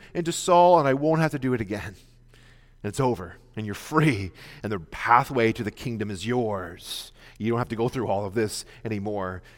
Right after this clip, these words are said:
And now listen to David's answer. Verse nine, David said to Abishai, "Don't destroy him."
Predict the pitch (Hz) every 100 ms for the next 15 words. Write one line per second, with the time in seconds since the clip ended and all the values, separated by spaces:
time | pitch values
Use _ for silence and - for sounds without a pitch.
0 | - - - - 120 117 110 120 131 151
1 | 131 120 107 98 120 139 - 90 98 -
2 | - - - _ _ _ _ _ - _
3 | _ - - - - _ _ - _ -
4 | - - - 120 113 131 120 92 82 -
5 | - - - - - _ _ - 131 113
6 | 127 107 104 107 - 101 95 95 95 -
7 | _ - - 127 110 98 - 117 113 90